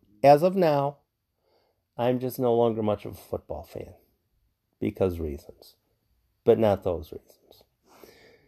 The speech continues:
So, the Cubs' magic numbers, fifteen, eleven, and eleven. Watch them fall.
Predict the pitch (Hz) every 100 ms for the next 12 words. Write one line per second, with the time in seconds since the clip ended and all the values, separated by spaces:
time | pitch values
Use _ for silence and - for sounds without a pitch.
0 | _ - - _ - - 170 151 - _
1 | _ - 175 214 202 202 185 196 180 165
2 | 135 98 - - _ _ 214 208 - 180
3 | 131 - 160 190 160 123 110 160 170 175
4 | 165 143 110 - _ _ _ _ _ _
5 | _ _ _ _ - 117 139 - - 127
6 | 135 131 127 113 - 104 85 69 - -
7 | - -